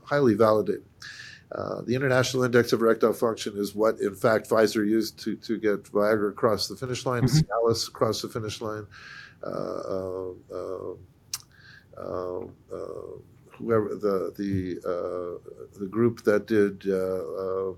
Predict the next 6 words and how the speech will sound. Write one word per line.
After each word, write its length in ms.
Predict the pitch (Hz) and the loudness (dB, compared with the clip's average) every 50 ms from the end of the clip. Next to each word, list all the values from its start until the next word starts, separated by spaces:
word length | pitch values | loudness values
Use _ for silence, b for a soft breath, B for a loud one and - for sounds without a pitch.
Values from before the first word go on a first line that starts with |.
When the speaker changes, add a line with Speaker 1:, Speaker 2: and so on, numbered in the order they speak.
| 87 - 98 | -12 -6 -2
Speaker 1:
Levitra. 560 | 107 101 92 120 120 120 - 135 120 120 117 B B B B B B B | -2 0 2 0 0 0 2 4 4 4 2 B B B B B B B
Speaker 2:
Mm-hmm. 240 | 131 120 - 151 160 | 2 4 6 6 4
Speaker 1:
Um, 560 | 113 110 110 110 110 107 107 107 104 98 - - _ | 4 4 2 0 0 0 0 0 -2 -4 -6 -14 _
so, 580 | - - - 147 143 143 135 131 131 131 - | -12 0 4 6 8 10 10 8 8 6 4
um, 640 | 123 131 131 131 127 127 127 127 123 123 120 113 104 - _ _ _ _ - - - - | 4 6 8 8 8 8 8 8 6 6 4 0 -6 -12 _ _ _ _ -10 -10 -8 -4
um, 500 | 113 113 113 110 110 110 107 107 107 95 | -4 -2 -2 -2 -2 -4 -6 -6 -10 -12